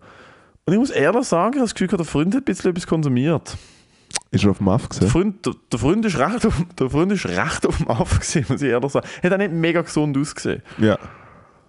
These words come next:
Speaker 1: Vielleicht hat er auch Vitamin-D-Mangel und ich interpretiere jetzt etwas komplett rein. Aber er hat, er hat ausgesehen, als würde er gern,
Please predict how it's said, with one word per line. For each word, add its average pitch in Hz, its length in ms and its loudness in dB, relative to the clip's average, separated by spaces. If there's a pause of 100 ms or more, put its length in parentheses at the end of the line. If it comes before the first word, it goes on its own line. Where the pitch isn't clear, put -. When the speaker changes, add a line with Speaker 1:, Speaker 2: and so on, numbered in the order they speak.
(460)
Speaker 1:
Vielleicht 135 500 -2
hat 110 220 2
er 113 140 2
auch 107 100 -2
Vitamin-D-Mangel 113 920 2
und 101 160 2
ich 101 120 0 (180)
interpretiere 104 600 -2
jetzt 101 100 -2
etwas 92 200 -4
komplett 101 380 -2
rein. 98 200 2
Aber 92 220 2
er 104 60 0
hat, 117 180 -2
er 143 360 0
hat 175 140 0
ausgesehen, 151 400 0
als 117 120 -2
würde 113 160 0
er 101 120 -8
gern, 101 580 0